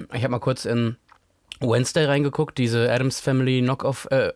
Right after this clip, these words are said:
Rip-Off-Geschichte. Ähm, nee, wie sagt man nochmal? Spin-off, Entschuldigung, Knock-off und Rip-off sind was anderes.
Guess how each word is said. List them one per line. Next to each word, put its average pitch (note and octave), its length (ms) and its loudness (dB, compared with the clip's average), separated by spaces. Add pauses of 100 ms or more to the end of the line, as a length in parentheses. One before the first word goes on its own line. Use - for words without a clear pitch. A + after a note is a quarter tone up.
Rip-Off-Geschichte. C3 1200 -4 (760)
Ähm, A2+ 640 2 (920)
nee, G2 160 -6
wie F#2+ 60 -6
sagt A2+ 220 -6
man A#2 100 -8
nochmal? G2+ 280 -4
Spin-off, D3 480 0
Entschuldigung, G#2+ 500 -2
Knock-off A2 340 -4
und G#2 120 -2
Rip-off A2 340 -4
sind G#2+ 140 -10
was G#2+ 100 -10
anderes. A2+ 320 -4